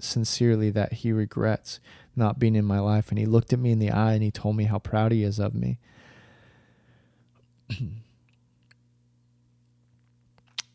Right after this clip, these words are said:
Sorry. So yeah, he, yeah, he just told me how proud he is of me and, um,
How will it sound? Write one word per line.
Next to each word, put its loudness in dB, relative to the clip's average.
Sorry. -10
So -2
yeah, 0
he, -4
yeah, 6
he 4
just 2
told 2
me 6
how 6
proud 4
he 8
is 4
of 4
me 0
and, -2
um, -2